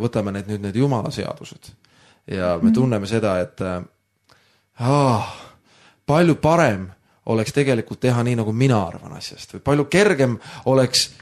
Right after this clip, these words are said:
Speaker 1: isegi mitte teada neid seadusi ja kui teada, siis mitte nende järgi teha. Tuleb sul mõni selline lugu meelde oma elust, et, äh, kus sa tundsid, et sa nagu ei mahtunud sinna sõna raamidesse alguses ära ja sa pidid midagi kärpima enda elust?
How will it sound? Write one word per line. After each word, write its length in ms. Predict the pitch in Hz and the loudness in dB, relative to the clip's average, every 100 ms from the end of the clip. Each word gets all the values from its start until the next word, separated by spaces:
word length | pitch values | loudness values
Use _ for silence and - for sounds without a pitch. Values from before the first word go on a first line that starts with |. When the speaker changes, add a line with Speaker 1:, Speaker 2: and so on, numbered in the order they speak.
| - | -6
Speaker 1:
isegi 300 | 139 143 135 | 0 0 2
mitte 200 | 135 123 | 0 2
teada 340 | 156 170 127 | 4 4 4
neid 140 | 113 107 | -2 -2
seadusi 520 | 127 120 110 101 104 | 2 2 2 -2 -2
ja 100 | 104 | 0
kui 200 | 117 151 | 2 4
teada, 360 | 175 156 113 | 4 4 2
siis 140 | 110 107 | -2 -2
mitte 240 | 147 131 | -2 -2
nende 200 | 123 117 | -2 0
järgi 260 | 113 110 107 | 0 -2 0
teha. 260 | 127 113 113 - _ - _ - | 0 0 -2 -10 _ -20 _ -6
Tuleb 220 | 247 240 | 0 0
sul 180 | - 220 | 0 -2
mõni 200 | 151 127 | 0 0
selline 320 | 117 127 110 107 | 0 0 0 2
lugu 240 | 131 117 | 2 2
meelde 320 | 120 120 104 | 2 0 0
oma 180 | 104 107 | -2 0
elust, 380 | 117 104 - - | 0 -2 -6 -10
et, 240 | 95 - | -12 -8
äh, 220 | 101 95 98 _ _ _ _ _ _ | -6 -6 -8 _ _ _ _ _ _
kus 120 | 120 | -2
sa 80 | - | -2
tundsid, 560 | - - 190 202 143 113 | -2 0 2 2 0 -2
et 120 | - | -2
sa 80 | 120 | -2
nagu 140 | 117 | 0
ei 60 | 120 | 2
mahtunud 460 | 147 170 - 113 | 2 0 -4 -8
sinna 160 | - 104 | -8 -6
sõna 320 | - 165 131 | -2 2 2
raamidesse 580 | 135 143 101 101 107 123 | 4 2 2 -2 -4 0
alguses 340 | 123 104 107 | -2 -2 -2
ära 180 | 127 107 | 0 0
ja 60 | 98 | -2
sa 100 | 107 | -4
pidid 300 | 127 127 113 | -4 -2 -2
midagi 300 | 143 131 107 | -2 -2 -2
kärpima 640 | 139 151 135 - 101 98 | 0 0 0 -8 -8 -8
enda 200 | 101 98 | -6 -2
elust? 420 | 107 104 - - | -2 -2 -12 -20